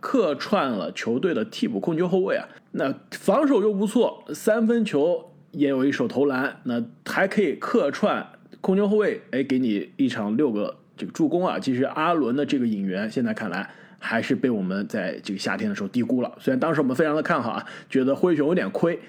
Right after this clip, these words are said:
但是现在看来这个引援真的是非常的好用。那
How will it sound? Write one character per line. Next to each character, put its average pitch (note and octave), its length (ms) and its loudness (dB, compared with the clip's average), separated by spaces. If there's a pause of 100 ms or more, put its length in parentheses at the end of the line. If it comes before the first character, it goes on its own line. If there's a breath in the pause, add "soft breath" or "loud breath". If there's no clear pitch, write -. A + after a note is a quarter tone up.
(220 loud breath)
但 D3+ 180 2
是 C3+ 80 0
现 D#3 160 0
在 A#2+ 140 0
看 A#2 200 -4
来 G#2 160 -2
这 C3+ 140 0
个 B2 80 2
引 G#2 140 -2
援 G2+ 240 -4
真 B2 160 0
的 A2 100 -2
是 G#2 140 -6
非 A#2+ 260 -2
常 G2 180 -4
的 G2+ 80 -4
好 - 220 -8
用。 F#2+ 120 -4 (320)
那 G#3 380 0